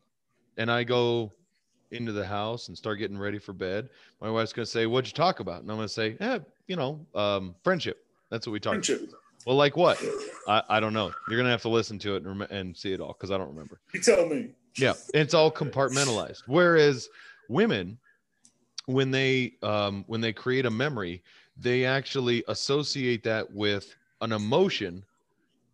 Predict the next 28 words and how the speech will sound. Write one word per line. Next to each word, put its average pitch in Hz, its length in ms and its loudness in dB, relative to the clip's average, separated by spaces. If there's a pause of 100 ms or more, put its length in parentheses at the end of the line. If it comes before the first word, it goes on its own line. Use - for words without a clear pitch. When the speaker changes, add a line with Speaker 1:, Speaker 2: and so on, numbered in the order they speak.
Speaker 1:
to 143 120 -2
which 131 300 2
they 127 140 4
were 123 180 2
experiencing 120 760 -2 (100)
at 107 160 -2 (120)
the 107 140 -4
time. - 580 -8 (340)
And 143 120 4
this 226 140 4
has 233 140 0
actually 185 300 4
been 143 160 2
studied. 92 440 0
I'm 113 120 2
not 131 140 0
making 117 280 -4
this 104 160 -4
up. 95 160 -2
This 104 200 -6
is 107 240 -8
a, 98 340 -2
a 90 200 -4 (100)
psychological 120 680 -2
theory 98 320 -2
about 95 320 -2
how 95 200 -4
we 98 280 -4